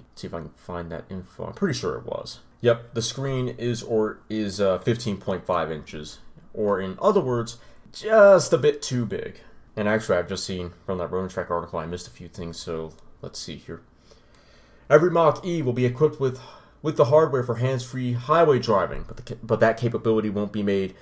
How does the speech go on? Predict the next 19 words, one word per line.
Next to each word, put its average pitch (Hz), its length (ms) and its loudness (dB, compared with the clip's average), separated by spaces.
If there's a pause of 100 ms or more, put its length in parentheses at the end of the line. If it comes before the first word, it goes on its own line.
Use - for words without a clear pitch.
(180)
available 113 480 4
until 120 300 0
after 113 160 0
the 110 100 -6
car 104 220 2
launches. 131 680 0 (380)
And 214 260 6
you 170 80 -2
can 175 140 0
reserve 151 300 0
your 151 100 0
Mach-E 143 440 -2
using 143 320 -8
an 139 80 -2
online 147 400 -2
sign-up 180 380 0
system 131 400 -4
starting 143 380 -4
today. 143 480 0